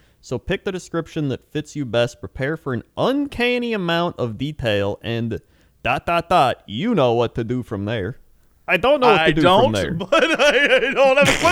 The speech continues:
Speaker 2: clue. I don't know what this is or what this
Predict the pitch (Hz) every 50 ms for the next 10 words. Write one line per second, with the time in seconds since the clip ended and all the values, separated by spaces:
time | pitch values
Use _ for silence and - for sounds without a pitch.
0 | 349 262 185 - - - - - 349 - - 202 240 269 285 277 269 247 220 208
1 | 233 277 269 226 233 220 202 202 208 208 220 269 349 370 339 233 220 208 202 202
2 | 208 214 190 202 190